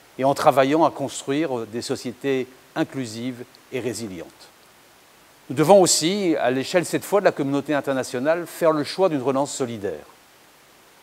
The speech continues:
Au plus fort de la crise, la France a œuvré dans le cadre du G vingt et du Club de Paris pour que les pays les plus vulnérables puissent bénéficier d'un moratoire sur le service de leur dette publique.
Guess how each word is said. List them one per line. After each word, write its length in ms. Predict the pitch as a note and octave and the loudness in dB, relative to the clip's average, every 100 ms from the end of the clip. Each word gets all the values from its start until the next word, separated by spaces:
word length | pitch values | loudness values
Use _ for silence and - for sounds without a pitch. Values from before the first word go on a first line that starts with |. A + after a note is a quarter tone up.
| _ | _
Au 60 | A#2 | -14
plus 160 | - A#2+ | -10 -4
fort 240 | - C#3+ | 4 4
de 80 | A#2+ | 4
la 100 | A2 | 0
crise, 320 | - F#3 E3+ | 0 0 2
la 120 | B2 | 2
France 280 | - D3 - | 2 0 2
a 60 | B2+ | 2
œuvré 400 | C#3 A2+ C3 E3 | 2 0 0 0
dans 120 | B2+ | 0
le 100 | G#2+ | 0
cadre 400 | - C3+ A#2 A2 | 2 2 2 -8
du 120 | A2 | -8
G 180 | G#2 A#2+ | -6 -4
vingt 240 | A#2+ C#3 | -4 -4
et 60 | D3+ | -4
du 120 | G#2+ | -8
Club 240 | - C3 | -6 -6
de 100 | G#2+ | -4
Paris 360 | A2+ A2 A#2 E3+ - - - - _ - - _ _ | -2 -2 -2 -6 -12 -20 -20 -20 _ -20 -20 _ _
pour 100 | B2+ | -6
que 80 | C3 | 0
les 120 | D3+ | 2
pays 200 | D#3 F#3 | 4 4
les 120 | D#3+ D3 | 4 2
plus 160 | D3 | 0
vulnérables 560 | C3+ D#3+ C#3+ B2+ E3 D#3 | -2 0 2 4 4 2
puissent 160 | C#3+ A2 | -8 -4
bénéficier 840 | C3+ C3+ - A2+ - C#3 C3+ A#2+ - - - | -2 -2 -4 -10 -6 -2 -2 -2 -8 -10 -4
d'un 80 | A#2 | -2
moratoire 600 | C3+ B2+ B2 C3+ D3+ D3+ | 2 2 2 2 0 0
sur 140 | C3 | -4
le 80 | A#2+ | -6
service 640 | - A#2 G#2+ B2+ - - - | -4 -6 -6 -10 -10 -12 -8
de 60 | |
leur 140 | A2 G#2+ | -6 -4
dette 200 | A#2 - | -6 -10
publique. 340 | A2 E2 | -14 -14